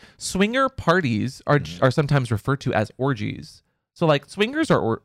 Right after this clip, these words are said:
Speaker 1: can go to orgies, and, like, swingers are generally people who are in a relationship having sex with other people that are in relationships and, like,
Speaker 2: Wouldn't that be
Speaker 1: swapping.
Speaker 2: more of a swargy? If it was
Speaker 1: A new
Speaker 2: a
Speaker 1: term.
Speaker 2: swinger.
Speaker 1: There you go. You can use it. You're welcome,
Speaker 2: <laughs>
Speaker 1: swingers.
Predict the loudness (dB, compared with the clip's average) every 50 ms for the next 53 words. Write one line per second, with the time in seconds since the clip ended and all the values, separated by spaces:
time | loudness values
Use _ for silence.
0 | _ -6 -2 0 2 2 2 2 0 -2 -2 -2 -2 -4 -4 -4 -4 -6 -6 -6
1 | -8 -8 -6 -6 -6 -4 -4 -4 -6 -4 -4 -4 -4 -4 -4 -4 -4 -4 -6 -10
2 | _ _ _ _ _ -2 -2 0 0 0 -2 -2 -2 -2 -4 -4 -6 -6 -2 0
3 | 2 2 2 2 2 2 2 2 2 -2 -6 -6 -2 -2 -2 -2 -4 -10 _ _
4 | _ _ _ _ 0 0 0 0 0 0 0 -2 0 -4 -6 -2 -2 -2 0 0
5 | -2 -2 0 -2 -4 -4 -2 -4 -4 -6 -6 -8 -8 -8 -8 -8 -10 -12 -14 -12
6 | -12 -14 -14 -16 -18 -14 -8 -6 -2 -2 -2 -2 -2 -4 -4 -4 -4 -6 -6 -6
7 | -6 -8 -8 -8 -10 -12 -14 -14 -18 -16 -12 -10 -8 -8 -8 -10 -12 -16 -16 -16
8 | -16 -18 _ _ _ _ _ _ _ _ _ _ _ _ _ _ _ -20 -20 -20
9 | -20 -10 -6 -4 -2 -2 -2 0 2 2 4 4 4 4 4 4 2 2 4 4
10 | 4 4 4 2 2 0 -2 -2 0 0 0 0 2 2 2 2 4 4 2 2
11 | 2 2 4 4 4 4 2 -2 -4 0 0 0 2 2 2 2 2 2 0 -4
12 | -8 -14